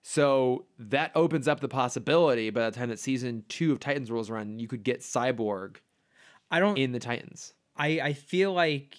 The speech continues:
Speaker 2: he's graduated at this. In, in just all of D C, we've seen him graduate into Justice League now.
Speaker 1: I would agree with that,
Speaker 2: Mm-hmm.
Speaker 1: but
Speaker 2: Okay.
Speaker 1: why is he in Doom Patrol then?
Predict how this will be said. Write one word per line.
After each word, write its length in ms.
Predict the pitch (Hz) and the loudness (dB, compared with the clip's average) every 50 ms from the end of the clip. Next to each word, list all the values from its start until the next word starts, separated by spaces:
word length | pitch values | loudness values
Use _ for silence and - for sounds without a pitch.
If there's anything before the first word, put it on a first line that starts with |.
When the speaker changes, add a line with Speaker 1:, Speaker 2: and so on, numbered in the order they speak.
| _ _ _ | _ _ _
Speaker 2:
he's 380 | - 160 - - 156 147 131 | -20 -16 -8 -4 -2 -2 -4
graduated 800 | 120 - - 135 131 120 117 113 113 120 110 107 104 98 107 104 | -4 -8 -4 -2 0 0 0 0 -4 -6 -6 -6 -6 -8 -8 -12
at 60 | 107 104 | -12 -16
this. 100 | 98 - | -14 -8
In, 160 | - 143 151 | -6 -6 -4
in 140 | 165 156 151 | -2 -2 0
just 240 | 143 151 143 143 - _ _ | 2 2 0 0 -6 _ _
all 220 | - 135 143 147 147 | -2 -2 0 0 -2
of 140 | 131 120 | -4 -4
D 160 | 107 127 123 117 | -6 -6 -6 -6
C, 520 | 110 - - 120 113 104 98 98 98 98 - _ _ _ _ _ _ _ _ _ | -8 -8 -6 -6 -6 -6 -6 -8 -12 -14 -16 _ _ _ _ _ _ _ _ _
we've 160 | - 131 127 120 | -6 -4 -4 -4
seen 220 | - 139 131 127 | -2 -2 -2 -2
him 180 | 127 131 123 117 | -2 -4 -6 -6
graduate 520 | 110 123 120 110 113 110 117 117 110 107 | -6 -4 -4 -2 -4 -4 -4 -6 -6 -6
into 260 | 101 110 107 - 117 | -6 -10 -12 -12 -12
Justice 480 | 104 - 107 98 - - 101 98 - - | -12 -12 -12 -12 -12 -16 -18 -18 -16 -18
League 160 | 98 87 87 | -18 -18 -18
now. 320 | 90 - 80 80 73 90 - - - _ _ _ _ _ _ _ _ _ _ _ _ _ | -20 -20 -20 -20 -20 -20 -20 -20 -20 _ _ _ _ _ _ _ _ _ _ _ _ _
Speaker 1:
I 100 | - 185 | 0 4
would 120 | 226 247 240 | 4 6 4
agree 200 | 202 151 208 214 | 6 6 6 6
with 100 | 185 - - | 6 4 2
that, 340 | 120 107 101 110 127 - _ _ - | 0 0 0 -2 -4 -6 _ _ -16
Speaker 2:
Mm-hmm. 280 | - 127 117 117 101 90 98 _ _ _ - | -14 -12 -10 -10 -12 -14 -16 _ _ _ -2
Speaker 1:
but 440 | 180 135 110 120 - - - - - _ _ _ _ _ - | 0 0 0 -2 -4 -8 -14 -18 -18 _ _ _ _ _ -14
Speaker 2:
Okay. 220 | 120 113 113 117 - _ | -12 -10 -10 -12 -12 _
Speaker 1:
why 200 | 120 120 127 135 | -4 0 0 0
is 80 | 131 | 0
he 40 | 127 | 0
in 60 | 127 113 | -4 -4
Doom 160 | 120 143 139 | -4 -4 -4
Patrol 300 | 131 - - - - - | -6 -8 -8 -8 -8 -8
then? 260 | 50 - - - - | -10 -12 -14 -18 -20